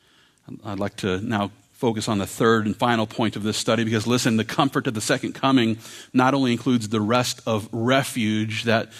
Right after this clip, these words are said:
you know, happens when we have a heart that's filled with hope, and, and, and the second coming not o-, not only comforts us with the relief of this reunion of those who are already with Jesus Christ, but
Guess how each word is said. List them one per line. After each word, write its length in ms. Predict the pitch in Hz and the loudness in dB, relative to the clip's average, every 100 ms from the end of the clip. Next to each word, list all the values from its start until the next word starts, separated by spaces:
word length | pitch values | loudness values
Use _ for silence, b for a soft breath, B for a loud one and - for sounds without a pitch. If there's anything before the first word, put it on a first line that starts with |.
| B B | B B
you 100 | 120 | 0
know, 220 | 113 110 | 2 2
happens 420 | 120 123 127 120 110 | 2 0 0 -2 0
when 120 | 117 | -2
we 80 | 110 | -2
have 180 | 120 | -2
a 40 | 110 | -4
heart 280 | - 127 123 | 0 0 0
that's 180 | 110 | -4
filled 300 | - 127 120 | -2 -2 0
with 140 | 110 - | -2 -4
hope, 420 | - 135 120 127 | 0 4 4 2
and, 140 | 113 - B B | 0 -2 B B
and, 380 | 135 139 127 135 | 0 2 0 2
and 160 | 127 | 4
the 80 | 113 | 2
second 380 | - 165 160 135 | 2 2 2 0
coming 340 | - 151 143 | 2 4 6
not 160 | 139 139 | 4 4
o-, 340 | 143 131 123 | 2 0 0
not 160 | 131 147 | 2 4
only 160 | 147 123 | 2 0
comforts 480 | - 160 156 127 | 2 2 2 2
us 260 | 135 123 - B B - | 4 4 0 B B 2
with 260 | 147 156 | 2 4
the 80 | 143 | 2
relief 580 | 131 131 123 160 180 - | 4 4 4 6 4 4
of 160 | 143 135 | 0 4
this 200 | 135 139 | 2 2
reunion 880 | 131 131 127 147 190 180 117 120 139 | 4 6 8 8 8 6 4 6 4
of 240 | 131 127 | 4 4
those 240 | 135 135 | 4 4
who 120 | - 127 | 2 4
are 140 | 123 | 4
already 380 | 131 135 143 135 | 4 4 4 4
with 180 | 127 107 | 2 0
Jesus 460 | 131 147 120 110 | 2 4 2 -4
Christ, 500 | - 196 180 147 - | -2 2 4 2 2
but 140 | 143 | 0